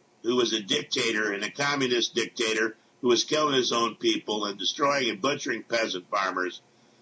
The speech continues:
and all kind of people that were going against him because they did not want this communist way of government. And, oh, yeah, we overthrew the French, then the United States.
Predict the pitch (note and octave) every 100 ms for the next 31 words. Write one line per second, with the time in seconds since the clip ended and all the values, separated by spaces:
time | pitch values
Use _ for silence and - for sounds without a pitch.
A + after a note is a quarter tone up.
0 | _ G2 G#2 C3+ D3+ C#3+ B2+ A2+ - A2+
1 | A2 A2 G#2 G#2 G2 G#2 F#2+ F2 D2+ A#2+
2 | C3 A#2+ G2 A2 G2 - G2 F#2+ _ _
3 | _ _ _ _ _ _ _ _ _ _
4 | _ _ _ _ _ _ _ _ _ _
5 | - B2+ A#2 E2 G#2 D3 C3+ A#2+ A#2+ A2+
6 | G#2 A2+ A2+ - F#2+ G2 - C3 B2+ A#2+
7 | A2 G#2+ - - G#2 A2+ G2+ E2+ G2+ A#2+
8 | G#2+ G2+ G2+ - _ _ _ _ _ _
9 | _ _ - - _ _ - G2 A#2+ D#3+
10 | D#3+ F3+ D#3 C#3 D#3 - D#3 B2+ - D#3+
11 | F3 C#3 B2+ C#3 C3+ C3+ C3+ D3+ C3+ A2+
12 | - D#3 F3 D3+ D3 - -